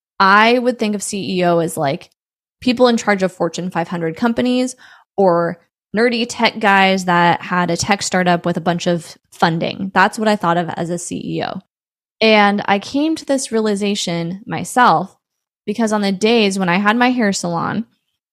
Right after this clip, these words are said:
and I knew I had to show up for my clients and do hair, I knew how to do that well. I would show up for my people, take good care of them, take photos, post content,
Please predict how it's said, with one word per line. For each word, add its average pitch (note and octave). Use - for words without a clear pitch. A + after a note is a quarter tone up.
and F#3
I F#3+
knew G3+
I G3
had G3
to F3+
show G3
up -
for A3
my G3+
clients F#3
and F3+
do F3
hair, F#3
I C4+
knew F4+
how F4
to D#4+
do A3
that G3+
well. -
I F3+
would E3+
show G3
up A#3+
for B3
my A#3
people, A3+
take A#3+
good A#3
care G#3
of G3
them, F#3+
take A3+
photos, F#3+
post G#3+
content, F#3+